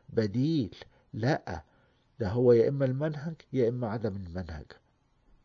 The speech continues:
والعياذ بالله بتقع تحت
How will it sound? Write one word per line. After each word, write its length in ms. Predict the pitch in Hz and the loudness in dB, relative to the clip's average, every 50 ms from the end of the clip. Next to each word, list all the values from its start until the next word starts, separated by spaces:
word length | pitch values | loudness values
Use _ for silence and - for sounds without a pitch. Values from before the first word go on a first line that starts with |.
| _ _ _ _ _ _ _ _ - - - - - - - - - - | _ _ _ _ _ _ _ _ -20 -20 -20 -20 -18 -18 -20 -20 -12 -4
والعياذ 460 | - 120 113 101 95 113 120 101 113 | -2 0 0 0 0 -2 -2 -2 -4
بالله 280 | 107 98 110 110 117 117 | -4 -4 -4 -4 -4 -4
بتقع 420 | 101 104 - 143 127 - 113 90 | -4 -6 -6 -6 -6 -6 -8 -10
تحت 280 | 92 - 127 104 - | -8 -8 -8 -8 -10